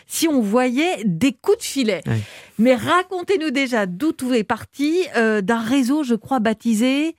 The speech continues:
Speaker 2: Sky E C C.
Speaker 1: Voilà, c'est un logiciel qui permet de crypter les communications pour échanger en toute discrétion. Un logiciel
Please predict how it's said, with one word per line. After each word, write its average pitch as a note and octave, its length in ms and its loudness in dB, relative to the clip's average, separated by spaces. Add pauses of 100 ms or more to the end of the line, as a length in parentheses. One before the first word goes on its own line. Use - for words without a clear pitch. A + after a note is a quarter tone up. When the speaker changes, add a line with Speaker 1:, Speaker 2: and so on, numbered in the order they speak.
Speaker 2:
Sky - 560 -4
E D#3+ 80 0
C - 180 -4
C. A#2+ 340 -6 (120)
Speaker 1:
Voilà, G#3+ 200 0
c'est G#3 200 -8
un A#3 80 0
logiciel D4 480 -2
qui B3 100 -2
permet C4+ 360 -2
de G#3 240 0
crypter D4+ 1000 -2
les A3 200 0
communications C#4+ 600 -4
pour A#3+ 200 -4
échanger B3 340 -4
en A3+ 80 0
toute B3 160 -4
discrétion. C4 560 -4
Un B3 40 0
logiciel B3+ 460 0